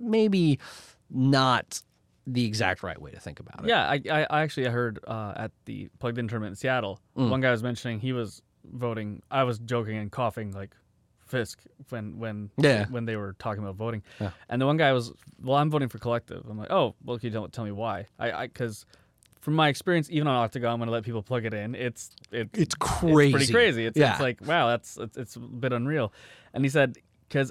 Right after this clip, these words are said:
Speaker 2: I'm," 'cause he said, "'Cause I'm confident that, like, a vote in Fisk for that reason is a vote against F F G, saying they can't balance their game." So he's, so he bas-,
Speaker 1: Sure,
Speaker 2: so, well,
Speaker 1: sure,
Speaker 2: and
Speaker 1: sure,
Speaker 2: I thought,
Speaker 1: sure.
Speaker 2: like, okay, all right. But, but,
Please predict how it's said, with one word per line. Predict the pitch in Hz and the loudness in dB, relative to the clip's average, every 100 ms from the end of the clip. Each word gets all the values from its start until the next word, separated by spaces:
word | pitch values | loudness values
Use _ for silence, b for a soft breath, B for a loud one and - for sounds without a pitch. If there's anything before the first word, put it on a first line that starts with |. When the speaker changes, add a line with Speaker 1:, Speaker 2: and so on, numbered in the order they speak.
| - | 0
Speaker 2:
I'm," | 135 165 156 135 - | 2 2 0 -4 -4
'cause | 147 | -4
he | 151 | 0
said, | 160 135 | -2 -2
"'Cause | 147 | -2
I'm | 175 | -2
confident | 160 151 160 117 104 - | 2 0 2 -2 -4 -8
that, | 104 - - | -10 -12 -12
like, | 139 131 - _ _ | -4 -4 -4 _ _
a | 147 | -2
vote | 131 156 190 | 2 4 4
in | 156 | 0
Fisk | - 147 170 - | 0 -2 -2 -4
for | 131 | -2
that | 113 107 | 0 0
reason | 113 120 165 190 - | -2 -4 -6 -8 -10
is | - 123 120 | -6 -4 -4
a | |
vote | 110 127 127 - | 0 0 0 -4
against | 123 120 139 - | -6 -2 -2 -2
F | 135 123 | -2 -2
F | 117 | -4
G, | 123 117 | -4 -4
saying | 117 113 | -4 -4
they | 110 | -6
can't | - 135 104 98 - - | -4 -6 -6 -10 -16 -8
balance | 113 107 101 | -6 -4 -6
their | 104 | -10
game." | 104 104 - - _ _ _ _ _ _ - | -10 -12 -14 -18 _ _ _ _ _ _ -6
So | - 135 | 2 4
he's, | 165 160 | 4 4
so | 196 | 2
he | 190 | 4
bas-, | 170 | 6
Speaker 1:
Sure, | 208 262 247 247 | 8 10 8 6
Speaker 2:
so, | 285 | 4
well, | 269 254 | 2 4
Speaker 1:
sure, | 254 | 6
Speaker 2:
and | 262 | 6
Speaker 1:
sure, | 262 | 6
Speaker 2:
I | |
thought, | 269 | 6
Speaker 1:
sure. | 165 160 | 6 6
Speaker 2:
like, | - | 4
okay, | 214 190 139 120 117 | 0 0 2 2 2
all | 120 131 135 | 0 0 0
right. | 110 101 104 - | -2 -4 -6 -6
But, | 147 147 147 | -2 -2 0
but, | 165 | 0